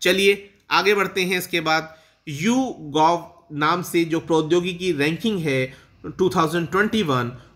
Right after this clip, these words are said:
उसमें शीर्ष स्थान पाने वाली कंपनियां कौन सी हैं?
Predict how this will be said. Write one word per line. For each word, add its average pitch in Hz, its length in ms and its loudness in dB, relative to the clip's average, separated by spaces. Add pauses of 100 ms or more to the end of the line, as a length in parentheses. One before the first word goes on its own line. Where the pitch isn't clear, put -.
उसमें 202 600 0
शीर्ष 233 360 -2
स्थान 185 360 -2
पाने 170 280 0
वाली 160 240 0
कंपनियां 147 440 -2
कौन 156 280 0
सी 165 200 -2
हैं? 160 220 0